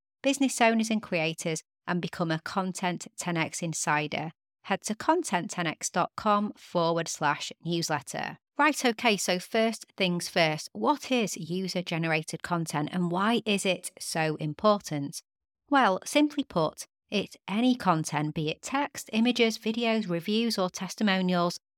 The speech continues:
that's created and shared by your customers, clients, fans, or followers. Think of it as the digital equivalent of word-of-mouth marketing. Basically, it's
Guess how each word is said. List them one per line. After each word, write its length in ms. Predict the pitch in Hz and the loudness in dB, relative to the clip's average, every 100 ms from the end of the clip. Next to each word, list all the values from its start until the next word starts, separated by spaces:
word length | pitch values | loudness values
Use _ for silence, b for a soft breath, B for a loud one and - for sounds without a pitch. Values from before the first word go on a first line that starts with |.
| _ | _
that's 160 | - 196 | -2 -2
created 640 | - - 247 269 - 262 - | -2 4 6 6 2 -2 2
and 140 | 220 | 2
shared 440 | 220 185 170 165 - | 2 4 4 2 0
by 180 | 170 160 | 2 2
your 260 | 160 165 160 | 2 0 -2
customers, 540 | - 269 - 240 220 220 | -4 -8 -2 2 2 0
clients, 500 | - 185 175 175 - | 0 2 2 2 -4
fans, 380 | - 156 156 156 | 0 2 2 0
or 140 | 160 | -2
followers. 640 | - 185 180 160 139 147 - _ _ _ _ - | 6 6 8 4 0 -4 -10 _ _ _ _ 2
Think 240 | 269 294 | 6 6
of 140 | 285 | 6
it 200 | 233 - - | 4 2 0
as 180 | 196 - | 0 0
the 240 | 190 165 - | -2 -4 -2
digital 520 | 302 294 - 277 254 | 0 0 -2 2 2
equivalent 640 | - - 208 185 165 165 - | 2 0 0 2 0 0 -2
of 160 | 165 170 | -6 -2
word-of-mouth 920 | 175 170 175 175 - 160 156 151 - | 0 2 0 -2 -2 2 2 0 2
marketing. 680 | 175 180 - - 156 147 147 _ _ _ _ | 2 2 -2 -2 -2 -2 -6 _ _ _ _
Basically, 720 | 240 254 - 202 - 165 147 - | 0 2 0 -6 -4 -4 -4 -4
it's 360 | 175 - - | -6 -6 -12